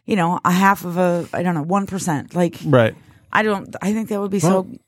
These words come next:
Speaker 1: fine, reward me because you don't have to pay a guy.
Speaker 2: Or better yet, the one thing I do like about that is, is now I, I really don't have to leave the house to get groceries.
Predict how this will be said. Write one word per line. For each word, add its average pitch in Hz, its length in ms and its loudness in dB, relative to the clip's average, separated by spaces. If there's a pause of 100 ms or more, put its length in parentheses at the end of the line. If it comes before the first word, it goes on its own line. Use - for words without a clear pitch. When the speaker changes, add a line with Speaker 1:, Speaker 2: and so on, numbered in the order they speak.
(200)
Speaker 1:
fine, 220 440 2
reward 208 480 2
me 226 180 2
because 180 360 -2
you 190 80 -2
don't 190 120 2
have 185 140 -2
to - 60 -20
pay 196 180 2
a 180 40 0
guy. 147 220 0
Speaker 2:
Or 135 140 6
better 139 340 2
yet, 131 240 4
the 131 80 2
one 117 220 0
thing 120 120 -2
I 113 100 2
do 113 180 -2
like 117 220 0
about 113 340 4 (140)
that 113 300 0
is, 107 180 0 (100)
is 113 160 0
now 113 320 2
I, 120 140 -6
I 104 100 -6
really 117 220 -2
don't 117 100 0
have 107 80 -4
to 107 60 -8
leave 107 120 -2
the - 80 -6
house 110 220 0
to - 80 -16
get 139 140 0
groceries. 139 420 -2